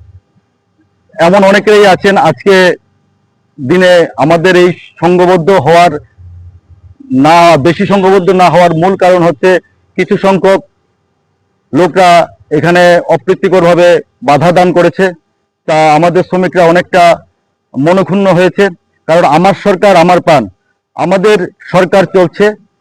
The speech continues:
আমাদের জনপ্রিয় এবং শ্রমিক দরদী মুখ্যমন্ত্রী ডক্টর মানিক সাহাজিকে অসংখ্য অসংখ্য ধন্যবাদ জ্ঞাপন করি।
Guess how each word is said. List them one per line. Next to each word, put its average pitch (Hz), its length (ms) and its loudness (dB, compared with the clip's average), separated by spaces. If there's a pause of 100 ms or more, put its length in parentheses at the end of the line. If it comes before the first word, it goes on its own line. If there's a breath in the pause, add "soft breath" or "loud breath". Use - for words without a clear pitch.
(520)
আমাদের 175 680 -2
জনপ্রিয় 196 840 -2
এবং 156 160 0
শ্রমিক 190 360 -4
দরদী 196 280 0
মুখ্যমন্ত্রী 202 640 -2 (320)
ডক্টর 175 280 0
মানিক 175 280 0
সাহাজিকে 185 580 0 (340)
অসংখ্য 196 340 -2
অসংখ্য 185 240 -2
ধন্যবাদ 180 420 0
জ্ঞাপন 185 340 -2
করি। 185 260 2